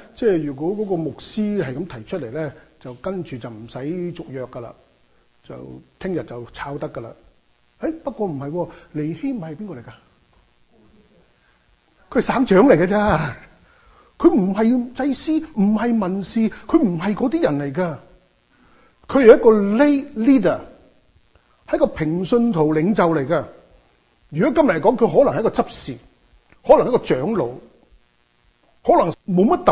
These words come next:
別嘢嘅，只不過佢係一個官嚟嘅啫。於是人人尊重佢。嗱，今日我呢度呢，其實在座之中做傳道牧師嘅得兩個嘅啫，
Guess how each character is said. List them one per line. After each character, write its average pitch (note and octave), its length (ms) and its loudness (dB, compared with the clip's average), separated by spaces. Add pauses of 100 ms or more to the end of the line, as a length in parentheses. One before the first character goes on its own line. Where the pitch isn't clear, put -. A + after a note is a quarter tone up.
別 D3+ 120 -2 (120)
嘢 D3 200 -2
嘅， C#3+ 120 -10 (460)
只 G#3 140 -4
不 F4 120 4
過 A#3 160 6
佢 F3 100 0
係 G#3 40 4
一 - 20 0
個 A3 100 -2
官 E4+ 240 2 (120)
嚟 B2 140 -6
嘅 C3 80 -6
啫。 F#3+ 160 -4 (640)
於 D#4 100 2
是 A3 160 0
人 C#3+ 240 -2
人 C#3 220 -4
尊 A#3 400 2
重 C3 280 -4
佢。 A#2 160 -12 (1400)
嗱， E3 140 -2
今 E4 120 -2
日 C4+ 40 6 (120)
我 G3 120 4
呢 B3 100 2
度 E3+ 140 0
呢， F#3 140 -2 (960)
其 C#3 80 -8
實 D3 120 -4 (600)
在 D3+ 260 -2
座 D#3 140 2
之 A3 140 -4
中 G#3 260 -4 (600)
做 D3+ 140 -6 (100)
傳 C3 260 -10
道 D3+ 120 -2
牧 D3+ 180 -6
師 G3+ 200 -8
嘅 D#3+ 100 -2
得 F#3 120 -6
兩 C3+ 340 -10
個 D3 120 -8
嘅 C3 180 -8
啫， D#3 120 -10